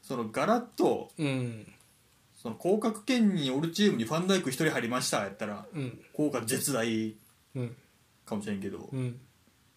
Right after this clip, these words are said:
Speaker 1: まあまあ、リバプール、まあ、そうか。うん。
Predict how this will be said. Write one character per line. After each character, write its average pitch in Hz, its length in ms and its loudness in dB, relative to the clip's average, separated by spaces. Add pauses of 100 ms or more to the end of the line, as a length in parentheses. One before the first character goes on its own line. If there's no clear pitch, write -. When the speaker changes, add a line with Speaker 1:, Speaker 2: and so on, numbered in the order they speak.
(560)
Speaker 1:
ま 104 220 -12
あ - 20 -16
ま 110 120 -16
あ、 107 40 -12
リ 107 160 -8
バ 139 140 -6
プ - 120 -20
ー 143 40 -12
ル、 139 40 -10
ま - 60 -12 (200)
あ、 - 40 -8
そ - 140 -6
う 104 120 -16
か。 - 300 -16 (260)
う 110 60 -8
ん。 104 680 -10